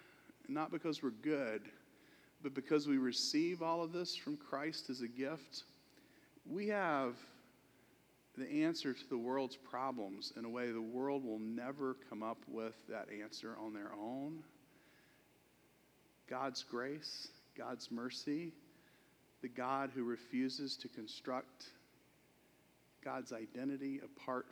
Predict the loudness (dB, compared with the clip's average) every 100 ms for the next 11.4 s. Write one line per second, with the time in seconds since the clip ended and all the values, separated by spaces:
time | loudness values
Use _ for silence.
0 | -6 -4 -4 -6 -8 -8 -2 -2 -2 -6
1 | -6 -4 -4 -6 -6 -2 -2 -4 -10 -10
2 | -8 -6 -6 -4 -4 -4 -4 -6 -10 -18
3 | -20 -20 -20 -20 -20 -20 -20 -20 -20 -20
4 | -20 -20 -4 4 4 6 6 6 6 4
5 | 0 -2 0 0 0 0 0 -2 -6 -12
6 | -20 -20 -20 -20 -20 -20 -20 -16 -8 -2
7 | -2 -2 0 2 4 4 2 -4 -6 -10
8 | -12 -20 -20 -20 -20 -20 -20 -20 -20 -16
9 | -4 0 2 0 -2 0 2 2 -2 -4
10 | -2 -2 0 -4 -4 -4 -6 -6 -6 -6
11 | -8 -12 -16